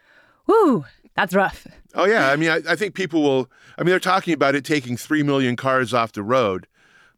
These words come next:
Speaker 2: Again, but this is, as David said, the point David made about the agreements to do things that haven't been done. You know, I think the same thing applies to three million cars off the road.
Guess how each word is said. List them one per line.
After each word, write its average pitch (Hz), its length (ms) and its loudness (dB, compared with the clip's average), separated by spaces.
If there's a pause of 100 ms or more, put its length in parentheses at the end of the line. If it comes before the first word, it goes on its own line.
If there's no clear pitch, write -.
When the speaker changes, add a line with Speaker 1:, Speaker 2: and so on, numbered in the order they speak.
Speaker 2:
Again, 160 420 0 (200)
but 147 120 -2
this 196 180 -2
is, 156 120 -8 (100)
as 139 160 -4
David 156 280 0
said, 139 440 -4
the 135 120 -8
point 147 220 -4
David 131 240 -2
made 127 180 0
about 117 360 -2
the 127 200 -2
agreements 139 560 -2
to 120 100 -16
do 143 160 -4
things 117 200 -4
that 117 80 -8
haven't 120 280 -2
been 107 180 -2
done. 113 360 -2 (300)
You 135 80 -2
know, 113 60 2
I - 20 0
think 139 160 -4
the 127 80 -2
same 135 220 -2
thing 120 160 -2
applies 120 460 -2
to 104 180 -4
three 139 260 -4
million 123 320 0
cars 117 380 -2
off 107 160 -2
the 104 100 -10
road. 101 360 -2